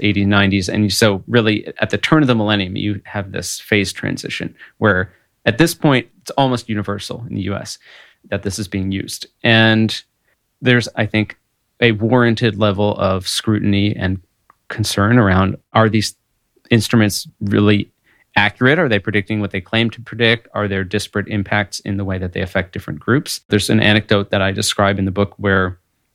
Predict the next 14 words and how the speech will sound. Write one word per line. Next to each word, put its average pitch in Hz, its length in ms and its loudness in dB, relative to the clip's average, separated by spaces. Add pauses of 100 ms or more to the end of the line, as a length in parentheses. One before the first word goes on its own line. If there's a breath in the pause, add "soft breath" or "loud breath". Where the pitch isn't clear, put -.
(180)
Minneapolis 117 960 2 (580)
essentially 123 640 0
rolls 123 400 2
their 113 320 0
own 117 460 0 (560)
risk 123 360 0 (380)
predictor 131 760 0
in 110 640 0
the 107 160 0
nineteen 104 640 0
nineties, 107 760 2
I - 40 -2
wanna 104 200 2
say. 127 400 0